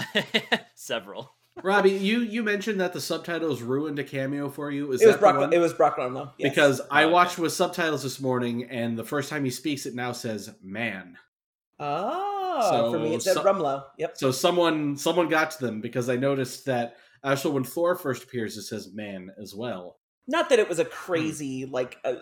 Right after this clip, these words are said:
Speaker 3: like, the episode wasn't ruined 'cause I knew two seconds before I see Brock Rumlow's face that Brock Rumlow's face was gonna be in it. But
Speaker 2: Uh-huh.
Speaker 3: it was just
Speaker 1: Do any
Speaker 3: interesting
Speaker 1: of you
Speaker 3: to me.
Speaker 1: guys plan on talking about, while we're just talking about all these characters,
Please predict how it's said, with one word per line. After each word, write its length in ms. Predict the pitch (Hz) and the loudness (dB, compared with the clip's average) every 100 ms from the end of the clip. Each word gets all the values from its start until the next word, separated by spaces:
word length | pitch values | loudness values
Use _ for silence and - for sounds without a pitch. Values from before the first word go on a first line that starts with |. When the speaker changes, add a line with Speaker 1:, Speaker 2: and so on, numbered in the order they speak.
| 156 | 2
Speaker 3:
like, 180 | 165 | 2
the 80 | 214 | 4
episode 300 | 202 220 233 | 4 4 2
wasn't 260 | 190 175 131 143 | 2 -2 -2 2
ruined 420 | 196 175 151 139 | 6 6 6 2
'cause 160 | 160 147 | -2 -2
I 60 | |
knew 460 | 143 151 147 135 131 _ _ _ - | -2 -2 -2 -2 -6 _ _ _ -8
two 220 | - 226 | -4 -4
seconds 440 | - 185 - 160 | 0 0 0 -2
before 260 | 160 160 151 | -2 2 0
I 60 | |
see 160 | 139 165 | 0 -4
Brock 240 | 147 143 | 0 0
Rumlow's 340 | - 143 131 135 | 0 -4 -4 -4
face 280 | 165 143 - | -4 -4 -4
that 120 | 131 | -4
Brock 220 | 139 - | -2 0
Rumlow's 320 | 147 135 139 | -2 -2 -8
face 320 | - 143 139 | -6 -6 -6
was 80 | 139 | -18
gonna 160 | - 127 | -18 -16
be 160 | - | -14
in 80 | - | -14
it. 80 | - _ | -14 _
But 120 | 143 139 | -6 -2
Speaker 2:
Uh-huh. 320 | 120 104 95 - - | 0 -2 -8 -10 -4
Speaker 3:
it 40 | |
was 80 | 170 | -2
just 180 | 170 185 | -2 -4
Speaker 1:
Do 60 | 180 | -4
any 60 | |
Speaker 3:
interesting 320 | 214 151 170 | -4 -6 -6
Speaker 1:
of 40 | 139 | -6
you 40 | |
Speaker 3:
to 80 | 190 | -4
me. 120 | 190 | -4
Speaker 1:
guys 100 | 175 139 _ _ _ _ _ | -4 -10 _ _ _ _ _
plan 240 | 160 160 | -10 -8
on 120 | 151 | -8
talking 360 | 139 139 135 139 | -8 -6 -6 -10
about, 380 | 123 131 123 120 | -10 -6 -6 -8
while 220 | 131 131 | -10 -8
we're 200 | 135 113 - _ | -6 -10 -12 _
just 220 | 113 - | -20 -14
talking 200 | 117 104 | -8 -8
about 120 | 104 | -8
all 80 | 95 | -12
these 140 | 90 - | -12 -14
characters, 500 | 87 82 85 82 | -16 -14 -16 -18